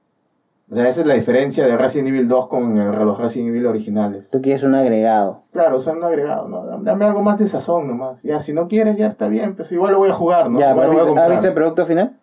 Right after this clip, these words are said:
Speaker 1: No, pues, pero
Speaker 2: Ya,
Speaker 1: según lo
Speaker 2: ahí
Speaker 1: que
Speaker 2: te
Speaker 1: yo estoy opinando
Speaker 2: ya,
Speaker 1: de acuerdo a lo
Speaker 2: ya,
Speaker 1: que he
Speaker 2: acuerdo,
Speaker 1: visto, nada
Speaker 2: escúchame,
Speaker 1: más.
Speaker 2: hasta
Speaker 1: Falta
Speaker 2: que,
Speaker 1: jugarlo
Speaker 2: hasta
Speaker 1: para
Speaker 2: que
Speaker 1: ver qué
Speaker 2: veas el
Speaker 1: tal.
Speaker 2: producto final no digas eso.
Speaker 1: Bueno, pero quiero decirlo, pues.
Speaker 2: No,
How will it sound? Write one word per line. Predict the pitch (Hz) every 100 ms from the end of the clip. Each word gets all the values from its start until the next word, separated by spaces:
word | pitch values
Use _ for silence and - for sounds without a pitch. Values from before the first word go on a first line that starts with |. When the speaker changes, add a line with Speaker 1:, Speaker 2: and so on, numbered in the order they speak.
| _ -
Speaker 1:
No, | 226 240 330
pues, | 185 123 -
pero | 117 110 104
Speaker 2:
Ya, | 123
Speaker 1:
según | 143 175
lo |
Speaker 2:
ahí | 143
Speaker 1:
que | 165
Speaker 2:
te | 123
Speaker 1:
yo | 135
estoy | 147 160
opinando | 151 139 143 131
Speaker 2:
ya, | 127
Speaker 1:
de |
acuerdo | 101 104
a | 101
lo |
Speaker 2:
ya, | 135
Speaker 1:
que |
he |
Speaker 2:
acuerdo, | 127 131
Speaker 1:
visto, | 113 104
nada | 107
Speaker 2:
escúchame, | 117 110
Speaker 1:
más. | -
Speaker 2:
hasta | 127 120 131
Speaker 1:
Falta | 131
Speaker 2:
que, | 131
Speaker 1:
jugarlo | 120 120 135
Speaker 2:
hasta | 143 -
Speaker 1:
para | 107
Speaker 2:
que |
Speaker 1:
ver | 135
qué | 143
Speaker 2:
veas | 156
el | 160
Speaker 1:
tal. | 139
Speaker 2:
producto | 135 139 139
final | 127 131 127
no |
digas | 117 107 104
eso. | 98 _ _ _ _ _ _ -
Speaker 1:
Bueno, | 110 107
pero | -
quiero | - 127
decirlo, | 117 - - - -
pues. | -
Speaker 2:
No, | -